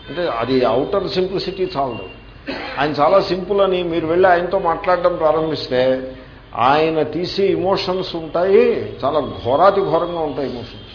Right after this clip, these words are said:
ఇప్పుడు ఒక ఆయన, ఆ, గోచిపెట్టు కూర్చున్నాడు. ఏ చాలా సింపుల్, చెట్టు కింద కూర్చున్నాడు, గోచిపెట్టు కూర్చున్నాడు, చెట్టు కా-, చాలా సింపుల్గా ఉన్నాడు, very simple. వెళ్ళి దండం పెట్టారనుకోండి, "ఏ ఊరు, ఏ ఊరు మీది?" అని అడుగుతాడు.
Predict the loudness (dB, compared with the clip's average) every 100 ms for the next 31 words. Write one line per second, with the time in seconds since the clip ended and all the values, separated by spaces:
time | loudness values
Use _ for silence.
0 | -20 -20 -20 -20 -20 -20 -20 -20 -20 -20
1 | -20 -16 0 4 4 4 2 2 2 2
2 | 0 -6 -16 -20 -20 -20 -10 0 6 6
3 | 4 0 2 0 0 -4 -6 -8 -8 -8
4 | -10 -16 -20 -20 -20 -20 -20 -4 0 4
5 | 6 6 6 2 0 2 2 0 -2 -2
6 | -2 -2 -4 -2 -2 -4 -4 -6 -6 -6
7 | -6 -8 -10 -10 -8 -2 0 0 -2 -4
8 | -4 -4 -6 -4 0 0 0 -6 -8 -14
9 | -20 -20 -20 -8 -2 0 0 -2 -2 -8
10 | -10 -16 -20 -20 -10 -4 0 2 2 0
11 | 2 2 0 -4 -4 -4 -4 -4 -8 -16
12 | -20 -12 0 2 4 4 4 4 4 2
13 | 0 2 2 2 -2 -8 -14 -14 -14 -14
14 | -16